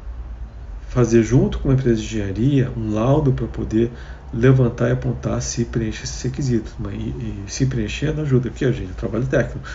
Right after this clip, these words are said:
não é advogado nem contador que faz, vai fazer isso. Quem vai fazer isso que a gente é uma empresa, um engenheiro, porque ele seria o prof-, o profissional habilitado para fazer isso. Então, um conselho que eu dou: sempre que você tiver um problema de fiscalização, autuação,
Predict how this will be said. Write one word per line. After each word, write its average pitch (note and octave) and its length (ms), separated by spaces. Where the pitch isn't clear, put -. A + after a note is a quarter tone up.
não A2+ 80
é - 20
advogado A2+ 400
nem C3 120
contador D3 400
que - 100
faz, D#3+ 140
vai D#3 160
fazer E3 280
isso. C#3 160
Quem - 320
vai G2+ 100
fazer G#2 240
isso A#2+ 140
que - 100
a F#2+ 40
gente G2 180
é A#2+ 40
uma A2 140
empresa, A#2 320
um A2+ 80
engenheiro, A#2 760
porque - 300
ele G#2+ 100
seria A2+ 320
o - 20
prof-, - 300
o - 40
profissional A#2+ 460
habilitado C3 480
para A#2 120
fazer D#3 260
isso. - 180
Então, C#3+ 240
um A#2+ 60
conselho C3+ 320
que D3+ 120
eu E3 40
dou: B2 140
sempre D#3+ 260
que - 40
você G3+ 120
tiver D#3 200
um B2+ 60
problema A#2+ 420
de A#2 260
fiscalização, C#3 880
autuação, A2+ 760